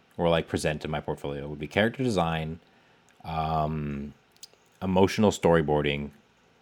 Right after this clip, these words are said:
and landscaping, or, like, background work. So, and I would want to present three strong works of each of those,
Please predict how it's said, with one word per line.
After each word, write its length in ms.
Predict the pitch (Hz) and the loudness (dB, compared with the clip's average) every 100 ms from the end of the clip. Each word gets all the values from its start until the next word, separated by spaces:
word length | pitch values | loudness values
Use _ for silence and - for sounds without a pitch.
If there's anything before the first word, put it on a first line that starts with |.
| _ _ _ | _ _ _
and 800 | - 78 76 73 73 73 73 71 - _ - | -8 -2 0 0 0 -2 -6 -8 -14 _ -6
landscaping, 840 | 80 80 76 - 80 71 69 67 85 _ _ _ _ _ _ _ _ _ _ _ - | -2 -2 -2 -2 -2 0 -4 -8 -12 _ _ _ _ _ _ _ _ _ _ _ 0
or, 220 | 80 76 | 2 4
like, 220 | 73 71 | 2 2
background 420 | 78 76 71 67 | 2 2 -2 -6
work. 320 | 76 69 - - _ - | -6 -8 -10 -20 _ -10
So, 440 | - 98 87 78 - _ | 2 4 4 0 -10 _
and 120 | 101 107 | 4 10
I 80 | |
would 120 | 113 110 | 10 12
want 200 | 120 117 | 10 8
to 40 | |
present 380 | - 104 104 80 | 2 4 4 2
three 240 | - 98 | 2 4
strong 380 | 101 - 87 90 | 4 4 4 4
works 300 | 80 82 - | 2 2 0
of 100 | 76 | -2
each 180 | 73 76 | -2 -2
of 80 | 98 | 4
those, 420 | 113 123 135 - | 6 6 2 -8